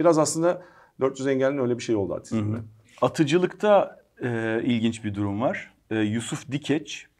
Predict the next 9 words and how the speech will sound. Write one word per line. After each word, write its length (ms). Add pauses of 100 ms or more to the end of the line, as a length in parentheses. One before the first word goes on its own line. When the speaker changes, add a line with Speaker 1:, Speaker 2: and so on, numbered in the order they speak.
Speaker 2:
üst 200
üste 320
beşinci 440
kez 120
Speaker 1:
Evet. 100
Speaker 2:
olimpiyat 460
oyunlarında 640
Speaker 1:
Evet. 100
Speaker 2:
yarışıyor. 360